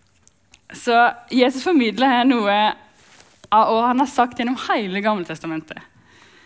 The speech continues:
Fordi Guds bud har egentlig innhold som peker på noe større. Han vil ha hjertene våre. Når Jesus svarer på fariseernes spørsmål,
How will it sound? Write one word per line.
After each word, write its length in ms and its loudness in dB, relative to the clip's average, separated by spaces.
Fordi 240 -2
Guds 240 0
bud 160 -2
har 160 -2
egentlig 320 -2
innhold 320 0
som 160 -2
peker 240 -4
på 80 -6
noe 80 -4
større. 460 -6
Han 380 2
vil 100 -6
ha 80 -2
hjertene 400 -6
våre. 220 -10
Når 160 0
Jesus 300 -2
svarer 340 4
på 140 -10
fariseernes 420 -2
spørsmål, 640 -2